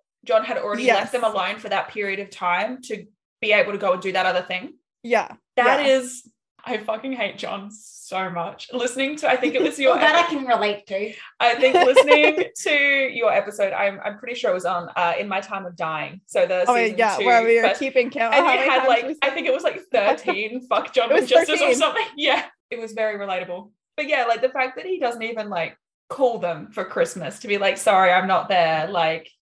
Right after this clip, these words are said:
Speaker 1: you know, "Merry Christmas" to your fucking children. I don't know.
Speaker 3: Um, anyway, moving on. I wanna talk about how weird it is that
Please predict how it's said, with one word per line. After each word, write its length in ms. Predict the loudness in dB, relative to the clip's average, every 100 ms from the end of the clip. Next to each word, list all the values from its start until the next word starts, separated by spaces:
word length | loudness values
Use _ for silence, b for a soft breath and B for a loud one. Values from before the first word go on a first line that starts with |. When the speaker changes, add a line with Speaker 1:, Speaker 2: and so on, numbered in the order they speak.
| _
Speaker 1:
you 140 | -4 -2
know, 360 | 0 -2 -6 -6
"Merry 320 | 0 0 0
Christmas" 480 | -4 -4 -4 -10 -12
to 160 | -6 -4
your 300 | -4 -6 -6
fucking 400 | -4 -4 -4 -10
children. 480 | -6 -6 -2 -2 -2
I 140 | -4
don't 120 | -6 -6
know. 300 | -6 -8 -10 -16 _ _ _ _
Speaker 3:
Um, 180 | -4 -2
anyway, 260 | 2 2 4
moving 260 | 4 4 4
on. 160 | 4 4
I 140 | 4
wanna 180 | 4 4
talk 140 | 2
about 120 | 4 2
how 320 | 2 -2 -2
weird 200 | -4 -4
it 100 | 0
is 300 | 0 0 -6 -8
that 340 | -4 -2 -4